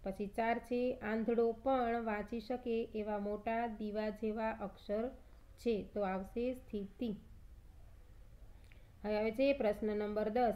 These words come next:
નીચેના વાક્યોમાંથી વિશેષણ અને વિશેષ્ય શોધીને લખો. અહીંનો દરિયા કિનારો વિશાળ અને ઉજળો છે. તો વિશાળ અને ઉજળો એ આવશે વિશેષણ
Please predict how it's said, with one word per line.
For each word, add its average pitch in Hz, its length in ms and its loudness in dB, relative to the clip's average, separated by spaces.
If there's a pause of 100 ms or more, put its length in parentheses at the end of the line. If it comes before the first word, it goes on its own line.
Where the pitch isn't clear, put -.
નીચેના 220 440 2
વાક્યોમાંથી 233 560 0
વિશેષણ 226 460 0
અને 214 160 0
વિશેષ્ય 226 520 0
શોધીને 214 640 0
લખો. 208 440 0 (460)
અહીંનો 240 420 4
દરિયા 220 380 4
કિનારો 220 560 2
વિશાળ 226 420 0
અને 220 320 0
ઉજળો 202 480 0
છે. 202 380 -4
તો 190 80 -2
વિશાળ 233 440 0 (120)
અને 214 180 -2
ઉજળો 240 380 2 (100)
એ 196 100 0
આવશે 226 600 0
વિશેષણ 214 520 2